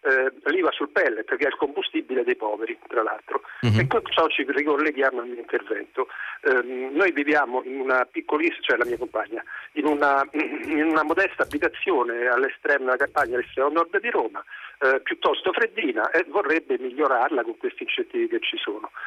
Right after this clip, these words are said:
Speaker 1: Eh, il problema è che come, come migliaia di, milioni di abitazioni non è né una villa singola né un condominio vero e proprio, perché sono due appartamentini sopra ad alcuni negozi commerciali. Questo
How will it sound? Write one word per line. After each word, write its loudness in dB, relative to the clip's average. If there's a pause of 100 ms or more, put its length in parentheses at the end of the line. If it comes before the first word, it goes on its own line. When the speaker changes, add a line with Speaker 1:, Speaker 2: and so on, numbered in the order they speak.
(260)
Speaker 1:
Eh, 2
il -2
problema 2
è -4
che 0
come, 0
come 0
migliaia 0
di, -6
milioni 0
di -4
abitazioni -2
non 2
è 0
né 0
una 0
villa 0
singola 2
né 0
un -8
condominio -2
vero 2
e -6
proprio, -2
perché -4
sono -2
due 2
appartamentini -2
sopra 2
ad -2
alcuni -4
negozi -4
commerciali. -4 (720)
Questo 0